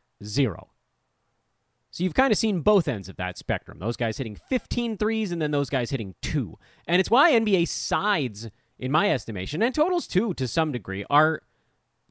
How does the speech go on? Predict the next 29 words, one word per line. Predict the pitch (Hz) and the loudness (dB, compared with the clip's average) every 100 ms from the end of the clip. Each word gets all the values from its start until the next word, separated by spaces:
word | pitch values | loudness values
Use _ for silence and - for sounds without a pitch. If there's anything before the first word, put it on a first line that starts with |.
| _ _ _ _ _ _ _ - | _ _ _ _ _ _ _ -6
especially | 165 262 294 269 165 | 0 2 2 2 2
hard | 98 131 247 143 | 2 0 0 -4
these | 107 104 | -6 -4
days | 117 90 110 - | -4 -4 -6 -4
is | 156 | -4
because | 131 165 175 | -2 2 2
there's | 185 180 | 2 0
so | - 240 240 | 0 0 0
much | 220 220 - | 0 0 0
statistical | 156 156 180 - | -4 -4 -4 -4
variance | 123 226 262 143 113 - - _ _ _ _ | -2 -2 0 0 -2 -4 -12 _ _ _ _
that | 143 139 | -2 2
goes | 147 160 | 2 4
into | 277 | 4
it. | 160 - | 4 4
Although, | 156 156 160 - _ _ _ _ _ _ _ _ _ _ _ _ _ _ _ - | 4 4 4 0 _ _ _ _ _ _ _ _ _ _ _ _ _ _ _ 2
after | 185 175 | 4 4
we | 147 | 2
saw | - 180 170 | 2 2 2
that | 139 | 0
in | 127 | -2
game | 127 120 | -2 -2
one, | 131 143 95 | 2 2 0
I | |
think | 95 139 | -2 -2
it | |
was | 135 117 | 0 -2
a | |
pretty | - 233 151 | -4 -4 -4